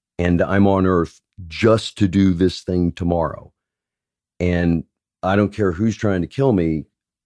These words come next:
I'm gonna do this ceremony, and there's nothing in the world that can stop me."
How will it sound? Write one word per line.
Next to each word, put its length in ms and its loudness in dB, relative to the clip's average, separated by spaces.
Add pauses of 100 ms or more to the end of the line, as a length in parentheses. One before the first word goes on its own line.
(120)
I'm 140 0
gonna 200 2
do 140 0
this 180 -2
ceremony, 720 -2 (240)
and 80 -4
there's 180 -6
nothing 360 -2
in 80 -6
the 80 -4
world 260 -4
that 140 -16
can 100 -14
stop 380 -12
me." 160 -20